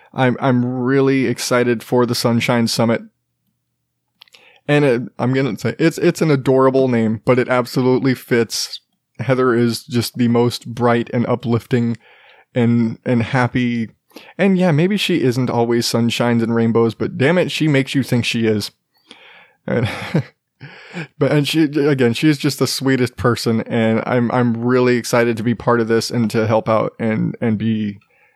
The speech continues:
part of this whole group of, of people, and again, celebrating connections and everybody that's brought together in this whole big, crazy thing we call podcasting. But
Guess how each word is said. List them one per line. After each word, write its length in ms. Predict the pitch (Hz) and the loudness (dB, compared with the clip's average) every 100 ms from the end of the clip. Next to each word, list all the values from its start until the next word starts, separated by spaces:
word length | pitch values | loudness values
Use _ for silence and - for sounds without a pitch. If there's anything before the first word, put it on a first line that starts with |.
| _ _ _ _ | _ _ _ _
part 260 | - 208 196 | -2 0 2
of 200 | 151 131 | -2 0
this 260 | 147 - | 0 -2
whole 380 | 139 - 165 165 | -6 0 2 2
group 360 | 123 135 139 - | 2 0 0 2
of, 400 | 127 117 104 - | 2 2 -2 -8
of 320 | 117 113 92 | -2 -2 -4
people, 580 | - 143 131 127 117 110 | -2 0 2 0 0 -2
and 280 | 123 117 104 - _ | 0 0 -2 -8 _
again, 300 | 127 131 135 | -2 0 0
celebrating 720 | - - 196 196 151 156 160 | -2 0 2 2 0 0 -2
connections 720 | 143 131 123 117 - 113 110 - - - - - - _ | -2 -2 -2 -4 -2 0 0 -6 -20 -20 -20 -20 -20 _
and 220 | - 123 110 | -2 -2 0
everybody 440 | 156 160 147 143 | -2 0 0 2
that's 220 | 131 123 | 0 -2
brought 340 | 117 120 131 127 | -4 0 0 0
together 380 | 123 117 117 113 | -2 0 2 2
in 80 | |
this 140 | 110 104 | 0 0
whole 220 | 113 123 | 0 0
big, 460 | 107 117 120 110 104 _ _ _ _ _ - - 110 - - | -2 -2 -2 -4 -14 _ _ _ _ _ -20 -12 -10 -10 -16
crazy 520 | - 139 135 135 120 | 0 2 2 0 -2
thing 480 | 113 - 123 127 117 | -6 -4 -2 0 0
we 160 | 127 | 0
call 320 | 123 - 123 | -2 0 0
podcasting. 680 | - 117 117 110 110 117 104 - _ _ _ _ - - - _ _ - _ _ _ | 0 -2 0 -2 -2 -6 -8 -12 _ _ _ _ -20 -20 -20 _ _ -20 _ _ _
But 380 | 123 113 - | -2 -2 -6